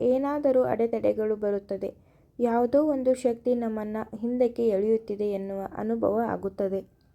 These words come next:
ಜಗತ್ತಿನಲ್ಲಿ ಹೇಗೆ ಒಳ್ಳೆಯ ಧನಾತ್ಮಕ ಶಕ್ತಿಗಳಿವೆಯೋ, ಹಾಗೆ ಕೆಟ್ಟ ಶಕ್ತಿಗಳು, ನಕಾರಾತ್ಮಕ ಶಕ್ತಿಗಳಿರುತ್ತವೆ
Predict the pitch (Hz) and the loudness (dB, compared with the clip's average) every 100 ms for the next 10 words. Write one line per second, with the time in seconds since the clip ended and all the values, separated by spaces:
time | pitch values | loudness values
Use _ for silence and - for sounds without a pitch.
0 | _ _ _ _ - - - - _ 214 | _ _ _ _ -20 -20 -20 -20 _ 0
1 | 240 240 269 330 311 294 285 254 240 240 | 2 2 0 0 -2 -2 -2 2 2 2
2 | 240 214 220 233 220 202 190 202 233 226 | 0 0 0 0 -2 -6 -6 -8 -10 -4
3 | 233 226 202 214 208 202 196 202 226 226 | -4 -4 -6 -4 -2 -2 -2 0 0 0
4 | - - _ _ 285 285 285 285 247 247 | -8 -20 _ _ -2 0 2 2 0 0
5 | 269 247 - 220 226 247 233 - 208 233 | 0 -2 -2 0 2 0 -4 -4 -4 -2
6 | 240 240 240 233 214 - 220 214 202 196 | -2 -2 -4 -4 -6 -4 -2 0 -2 -4
7 | - 190 | -6 -4